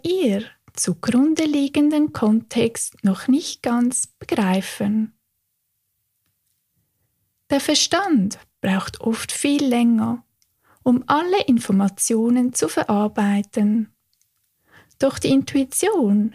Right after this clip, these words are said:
meldet sich in einem Bruchteil einer Sekunde mit einem sogenannten Geistesblitz. Oft wissen wir nicht mehr,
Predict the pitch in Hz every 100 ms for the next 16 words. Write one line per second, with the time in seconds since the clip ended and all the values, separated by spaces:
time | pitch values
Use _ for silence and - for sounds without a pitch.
0 | _ - 214 254 262 277 - 277 262 -
1 | - 175 180 180 - 285 311 - 311 294
2 | - 202 196 170 - - 240 247 269 302
3 | 349 _ _ - - - 294 - 240 233
4 | 262 277 226 220 240 196 208 214 - 262
5 | 311 - 202 190 185 - 214 - - 190
6 | - - - - _ _ _ _ _ _
7 | _ _ _ _ _ _ _ _ - -
8 | _ - - _ - 269 - - 370 -
9 | - 330 226 208 202 214 - - 247 254
10 | 269